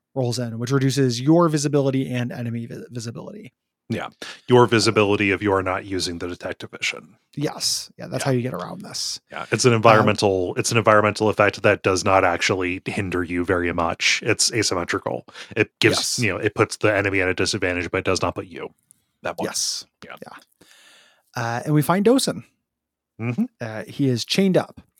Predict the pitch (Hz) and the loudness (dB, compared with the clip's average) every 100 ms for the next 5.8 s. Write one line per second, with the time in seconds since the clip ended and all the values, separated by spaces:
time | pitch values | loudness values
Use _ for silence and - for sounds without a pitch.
0 | - - _ _ _ _ 113 107 107 113 | -20 -20 _ _ _ _ -8 -8 -8 -6
1 | 127 117 135 139 127 - - - 160 156 | -2 2 4 4 2 -2 -2 4 6 8
2 | 156 143 127 120 143 123 139 139 135 180 | 6 4 2 2 2 4 2 2 2 4
3 | - 131 117 - - _ _ _ _ 131 | 4 0 -4 -8 -16 _ _ _ _ -2
4 | 127 131 117 - 262 139 139 - - - | 2 4 2 4 6 6 4 -2 -8 -12
5 | - _ _ _ - 139 135 | -20 _ _ _ 0 2 2